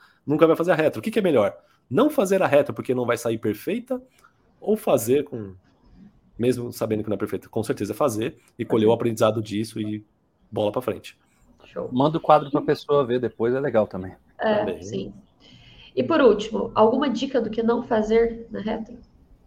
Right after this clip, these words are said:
Speaker 1: O Denis
Speaker 3: Falou
Speaker 1: deu aí, né?
Speaker 3: bastante aqui de várias coisas que não se devem fazer, né? E tem algumas, talvez, não confundir a retro com review. É uma tentação grande isso durante a retrospectiva, da gente voltar e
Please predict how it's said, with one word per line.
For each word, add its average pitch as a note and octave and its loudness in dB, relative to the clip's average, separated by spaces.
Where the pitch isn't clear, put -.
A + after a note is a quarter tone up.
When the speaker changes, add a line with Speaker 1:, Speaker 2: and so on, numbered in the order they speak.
Speaker 1:
O - -18
Denis D3 -8
Speaker 3:
Falou G#3 0
Speaker 1:
deu - 2
aí, C3 0
né? C3 -2
Speaker 3:
bastante C3+ -8
aqui A#2+ -8
de A2 -4
várias A2+ 2
coisas G#2 -4
que F#2+ -14
não A#2+ -2
se - -12
devem G#2 0
fazer, G2+ -2
né? C3+ -2
E G2+ -6
tem F#3+ -2
algumas, E3+ 0
talvez, D3 2
não C#3 -4
confundir C3+ -4
a C3 -2
retro C3+ -2
com B2+ -8
review. G#2+ -4
É G#2 -8
uma G#2 -8
tentação C3 -6
grande G#2+ -2
isso G2 -12
durante G2 -8
a G2+ -8
retrospectiva, A2 -12
da A#2 2
gente A2 -4
voltar A#2+ 0
e A#2 -2